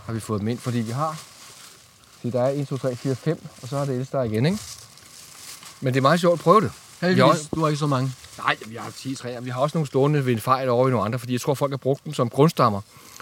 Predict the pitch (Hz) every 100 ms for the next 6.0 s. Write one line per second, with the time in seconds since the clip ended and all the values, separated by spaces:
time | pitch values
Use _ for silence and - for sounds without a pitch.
0 | - - 131 147 143 131 120 131 160 160
1 | - - _ _ - - - - 107 -
2 | 123 143 127 135 110 117 127 110 117 156
3 | - 143 139 139 _ - - - 131 139
4 | 147 131 - _ - _ 131 143 117 87
5 | _ _ - _ - 110 110 101 92 110